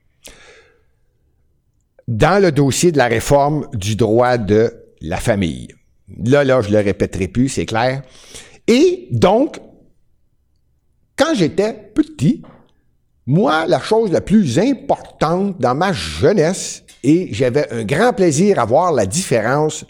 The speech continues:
car elle était évidente, je disais « papa »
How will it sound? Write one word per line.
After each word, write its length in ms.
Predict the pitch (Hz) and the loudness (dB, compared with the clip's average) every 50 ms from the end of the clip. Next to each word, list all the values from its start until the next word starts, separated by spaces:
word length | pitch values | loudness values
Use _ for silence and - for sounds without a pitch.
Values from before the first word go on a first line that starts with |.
| _ _ _ _ _ _ _ _ _ _ _ _ | _ _ _ _ _ _ _ _ _ _ _ _
car 340 | - - 185 160 175 175 147 | -4 -2 -2 -2 -2 -2 -2
elle 140 | 131 110 107 | 0 0 0
était 540 | 113 110 - 127 113 107 - - - - _ _ _ _ - | 0 0 0 -2 -2 -4 -4 -12 -20 -20 _ _ _ _ -4
évidente, 880 | 214 208 147 107 107 90 98 113 123 135 151 147 147 - - - - - _ _ _ _ _ _ _ _ _ _ _ _ _ _ _ _ - | -4 -2 -2 -2 -4 -4 -4 -4 -4 -6 -8 -10 -14 -16 -20 -20 -20 -20 _ _ _ _ _ _ _ _ _ _ _ _ _ _ _ _ -12
je 220 | - 76 87 123 | -6 -2 0 0
disais « 760 | 135 117 87 80 80 87 85 95 120 123 131 117 - - - _ _ _ _ _ _ _ _ _ _ | 0 0 -2 -6 -6 -4 -2 0 2 2 0 0 -4 -14 -20 _ _ _ _ _ _ _ _ _ _
papa » 460 | - 196 190 190 - 104 - - - | -2 -2 -2 0 -2 -2 -4 -6 -16